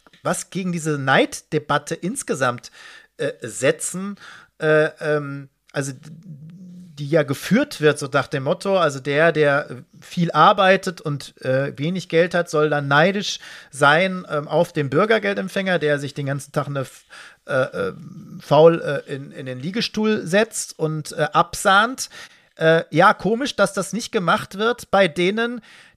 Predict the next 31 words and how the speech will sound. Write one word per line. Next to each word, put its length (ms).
die 80
von 220
ihrem 240
Vermögen 580
leben. 440
Und 180
das 240
tun 340
in 160
diesem 300
Land 320
immer 380
mehr. 540
Gerade 500
die 200
Milliardäre, 1000
die 80
Superreichen, 1080
die 80
sind 300
nicht 280
superreich, 600
weil 140
sie 100
sich 140
das 160
erarbeitet 580
haben 200
und 60
weil 140
sie 140